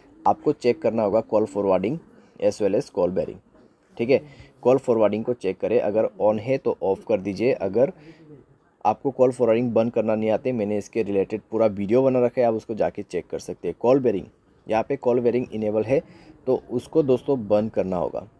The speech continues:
ठीक है। मान लीजिए incoming call पे आपका ये लगा हुआ है, ठीक है, ये बंद हो-, आ, ये on किया हुआ है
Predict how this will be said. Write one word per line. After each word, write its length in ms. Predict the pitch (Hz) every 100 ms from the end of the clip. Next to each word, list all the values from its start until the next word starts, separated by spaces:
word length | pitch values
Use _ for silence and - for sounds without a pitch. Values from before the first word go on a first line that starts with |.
| _ _ _ _ -
ठीक 140 | 117
है। 120 | 113 - - _
मान 240 | 104 120 143
लीजिए 280 | 131 127 113
incoming 420 | 117 113 120 127
call 220 | 107 101
पे 140 | -
आपका 260 | 107 95 104
ये 180 | 104 104
लगा 200 | 95 90
हुआ 220 | 85 76
है, 100 | - - - - - - _ _ - - - -
ठीक 100 | 117
है, 80 | 110
ये 140 | 110
बंद 220 | 104 107
हो-, 200 | 104 -
आ, 220 | 92 90
ये 280 | 90 107 113 -
on 240 | 104 120 - - - - -
किया 140 | 110
हुआ 200 | 95
है 60 | 73